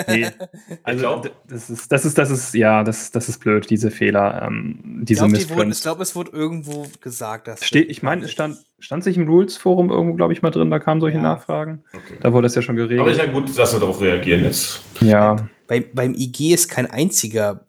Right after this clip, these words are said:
Speaker 2: Zielmarker oder sonst was drin, kein einziger grüner Token. Hm.
Speaker 3: Aber wenn du Hunter drauf
Speaker 1: Interessant.
Speaker 3: hast, kann der dann nicht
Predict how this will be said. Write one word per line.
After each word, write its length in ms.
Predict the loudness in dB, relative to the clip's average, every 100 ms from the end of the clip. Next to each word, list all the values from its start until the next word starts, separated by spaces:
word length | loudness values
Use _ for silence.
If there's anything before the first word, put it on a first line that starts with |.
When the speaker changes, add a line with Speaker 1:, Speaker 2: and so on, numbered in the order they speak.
| -8
Speaker 2:
Zielmarker 760 | -2 -2 -2 -4 -4 -4 -6
oder 160 | -8 -4
sonst 240 | -6 -6
was 180 | -8 -8
drin, 240 | -10 -10 -8
kein 160 | -8
einziger 340 | -6 -4 -2 -4
grüner 320 | -6 -8 -10
Token. 400 | -12 -14 -16 -20 _ _ _ -16
Hm. 100 | -16 _ _ _ _
Speaker 3:
Aber 140 | -4
wenn 140 | -2 -2
du 160 | -2 0
Hunter 340 | 2 4 4
drauf 240 | 4 4
Speaker 1:
Interessant. 160 | 4 4
Speaker 3:
hast, 260 | 2 0 -2
kann 200 | 2 4
der 120 | 4
dann 220 | 4 2
nicht 420 | 0 -2 -6 -12